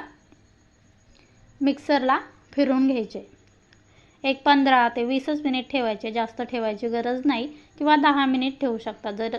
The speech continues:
वेळच नसेल तर तुम्ही गरम पाण्यामध्ये हे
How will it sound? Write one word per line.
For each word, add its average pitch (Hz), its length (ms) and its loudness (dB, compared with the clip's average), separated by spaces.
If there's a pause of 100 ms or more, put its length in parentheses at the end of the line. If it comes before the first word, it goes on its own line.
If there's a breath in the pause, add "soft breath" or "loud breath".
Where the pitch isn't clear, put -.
वेळच 277 420 2
नसेल 269 600 0
तर 233 80 0
तुम्ही 233 280 -4
गरम 240 280 0
पाण्यामध्ये 226 540 -2 (540 loud breath)
हे 262 300 -4